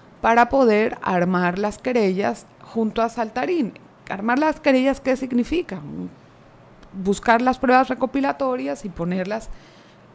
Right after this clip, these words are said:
en evidencia para, para la, el Ministerio Público y que el Ministerio Público decida si hay o no hay indicio de delito. Bueno,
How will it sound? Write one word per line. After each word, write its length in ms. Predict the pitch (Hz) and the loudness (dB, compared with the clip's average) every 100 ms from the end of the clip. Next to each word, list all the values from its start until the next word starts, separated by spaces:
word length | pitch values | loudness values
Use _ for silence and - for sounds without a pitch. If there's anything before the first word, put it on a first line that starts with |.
| - | -8
en 200 | 254 262 | -2 0
evidencia 800 | 269 277 269 226 220 247 233 - - | 2 2 2 2 0 -4 -6 -6 -8
para, 380 | 202 196 202 190 - - - - | -2 0 -2 -6 -14 -20 -20 -6
para 460 | 190 175 165 156 | -2 0 -2 -4
la, 260 | 156 - - - | -6 -10 -10 -8
el 140 | 175 | -4
Ministerio 640 | 175 175 175 - 233 285 | -2 -2 0 4 6 6
Público 580 | 302 294 254 269 302 330 | 4 4 4 2 -2 -4
y 80 | 269 | -6
que 140 | - | -8
el 60 | 165 | -10
Ministerio 560 | 160 160 - 196 214 208 | -10 -10 -8 -6 -4 -6
Público 580 | 226 214 220 214 220 - - - - - - - - - - - - - 170 | -8 -6 -6 -4 -4 -6 -20 -20 -20 -20 -20 -20 -20 -20 -20 -20 -20 -16 0
decida 480 | 175 - 190 190 | 2 2 0 0
si 200 | 190 170 | 0 2
hay 160 | 160 160 | 2 2
o 60 | 147 | 2
no 120 | 139 | 2
hay 140 | 147 | 2
indicio 360 | 147 143 - 165 | 0 -2 -2 2
de 100 | 185 | 4
delito. 440 | 254 339 453 - - - - - - - - - - - - - - - - - - - - - - - - | 4 6 4 2 -10 -18 -20 -20 -20 -20 -20 -20 -20 -20 -20 -20 -20 -20 -20 -20 -20 -20 -20 -14 -12 -8 0
Bueno, 300 | 233 370 | 0 2